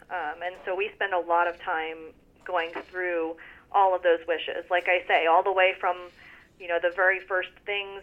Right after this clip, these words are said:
in the will about, you know, burial or cremation. Those are things that people sometimes haven't thought about.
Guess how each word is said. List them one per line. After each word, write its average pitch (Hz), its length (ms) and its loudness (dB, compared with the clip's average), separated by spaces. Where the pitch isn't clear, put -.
in 190 200 -8
the 180 100 -2
will 196 360 2
about, 180 380 2
you 190 60 -8
know, 180 120 -4
burial 190 420 0
or 202 80 -2
cremation. 233 680 -2
Those 196 180 0
are 190 80 -6
things 196 260 -8
that - 140 -6
people 208 340 -6
sometimes 202 340 -4
haven't 196 260 -4
thought 196 200 0
about. 208 400 0